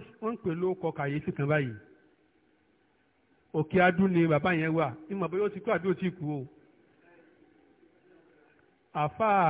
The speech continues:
wọ́n sáà ń dókọ̀ kan báyìí. Ìtàn yẹn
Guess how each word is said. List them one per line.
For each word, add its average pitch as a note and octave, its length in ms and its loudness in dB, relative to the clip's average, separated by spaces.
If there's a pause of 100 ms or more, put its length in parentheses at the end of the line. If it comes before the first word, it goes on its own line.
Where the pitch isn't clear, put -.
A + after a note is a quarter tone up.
(100)
wọ́n - 180 -8
sáà B3+ 160 2
ń F3+ 140 -2
dókọ̀ F#3+ 400 4
kan E3 180 -2
báyìí. F3+ 220 0 (2250)
Ìtàn F#3+ 340 6
yẹn G#3+ 360 4